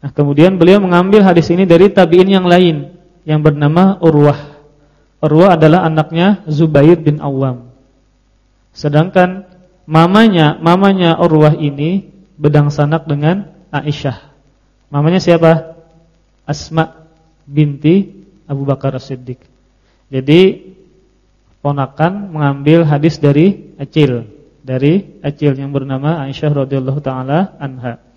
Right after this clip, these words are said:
Qalat, beliau mengatakan, ya, Rasulullah sallallahu alaihi wasallam tidaklah berbicara dengan cepat. Nah, dengan cepat.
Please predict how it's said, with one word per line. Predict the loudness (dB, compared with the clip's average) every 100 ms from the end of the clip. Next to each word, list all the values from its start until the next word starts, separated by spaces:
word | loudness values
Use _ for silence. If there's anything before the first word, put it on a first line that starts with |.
| _ _ _ _ _ _ _ _
Qalat, | 2 4 6 4 0 2
beliau | 4 4
mengatakan, | 4 0 0 0 2 2 0 -6
ya, | -10 -10 -10 _ _ _
Rasulullah | -2 2 4 4 4 2
sallallahu | 4 4 4 4 4
alaihi | 2 2
wasallam | 0 0 0 0 -2 -4 -12 _ -2
tidaklah | 0 2 2 2 2 4
berbicara | 2 2 2 4 4 4 2 0 -6
dengan | -2 0 0 0
cepat. | -4 -2 -2 -4 -20 _ _ _
Nah, | -20 -10
dengan | -8 -2 0 0 -6 -12 _ _
cepat. | -8 -4 -4 -4